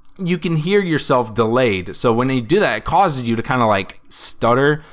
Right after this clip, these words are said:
and slow down, not really get things out clearly because you just, you stutter because you, what it is, it's an, it's a natural reaction.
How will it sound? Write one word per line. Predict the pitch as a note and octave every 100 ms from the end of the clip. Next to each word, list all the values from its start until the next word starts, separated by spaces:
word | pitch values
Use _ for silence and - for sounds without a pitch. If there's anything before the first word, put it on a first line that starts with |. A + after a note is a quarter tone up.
| - - _
and | G#2+ A2 G2+ F#2+
slow | - - G#2+ A#2 C3 B2+
down, | - A2+ C3+ C#3+ D3 G#2 G2+
not | A#2 B2+ -
really | G2+ G#2+ C3 C3 A#2+ G#2+ - -
get | B2 C3 -
things | - C3+ C3+ B2+ G#2 -
out | A2+ C#3 - - - -
clearly | - D3+ F3 F#3 F#3+ F#3+
because | C3+ A#2 C3+ B2+
you | C3+
just, | C#3 - - - -
you | B2+
stutter | - - - F#2+ F2
because | G2 A2+ G#2 G#2+ - -
you, | G#2
what | A2 C#3
it | D3
is, | D#3+ C#3+
it's | D3 E3+
an, | E3
it's | E3+ E3
a |
natural | F3 E3 E3 E3+
reaction. | D3+ D#3 E3+ - F2+